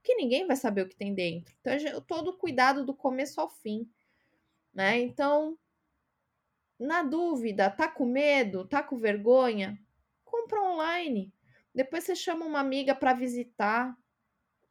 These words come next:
uma sex shop, mas por curiosidade, porque afinal de contas,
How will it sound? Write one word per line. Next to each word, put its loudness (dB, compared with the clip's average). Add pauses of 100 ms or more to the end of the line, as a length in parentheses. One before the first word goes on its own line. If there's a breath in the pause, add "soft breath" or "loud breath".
uma -2
sex -2
shop, 0
mas 0
por -4
curiosidade, 2
porque -4
afinal -2
de -14
contas, -4